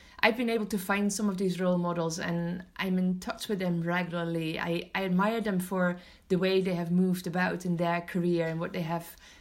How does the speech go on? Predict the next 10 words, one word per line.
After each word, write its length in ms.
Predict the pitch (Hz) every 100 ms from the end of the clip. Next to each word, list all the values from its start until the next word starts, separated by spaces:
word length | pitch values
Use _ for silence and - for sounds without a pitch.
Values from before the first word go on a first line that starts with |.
| - - -
um, 460 | 165 160 156 170 - -
uh, 220 | 160 156 -
established 720 | 180 - 220 233 233 185 -
in, 200 | 180 180
in 200 | 180 170
their 220 | 170 170
scientific 680 | 165 - 165 160 165 180 180
area. 420 | 160 165 160 151
So, 420 | 160 - 175 170 165 - - - -
um, 380 | 160 160 170